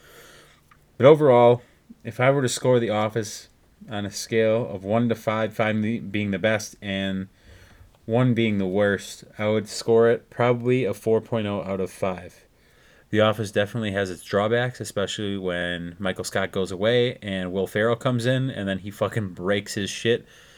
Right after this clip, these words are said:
'cause he tries to dunk a <laughs> basketball, apparently, in the warehouse. But, uh, Will Ferrell's really not funny in The Office. They kinda made him an asshole as well. And then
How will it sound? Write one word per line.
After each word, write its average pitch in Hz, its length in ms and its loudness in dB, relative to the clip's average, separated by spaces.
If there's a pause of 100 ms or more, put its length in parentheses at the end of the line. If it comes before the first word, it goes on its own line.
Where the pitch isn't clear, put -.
(140)
'cause 113 120 -4
he 101 40 -2
tries 107 280 2
to 98 60 -10
dunk 104 260 -2
a 113 40 2
<laughs> - 0 -
basketball, 135 760 0
apparently, 139 460 -4
in 131 80 -4
the 98 80 -6
warehouse. 113 580 -6 (800)
But, 98 200 -4
uh, 87 280 -4
Will 110 160 4
Ferrell's 120 400 2
really 101 180 -2
not 87 220 -4
funny 110 460 -4
in 98 120 -6
The 98 120 -4
Office. 95 420 -6
They 101 80 -6
kinda 98 240 -4
made 95 180 -4
him 95 140 -8
an 85 60 -12
asshole 92 400 -8
as 82 100 -14
well. 95 360 -6 (500)
And 104 120 0
then 131 160 2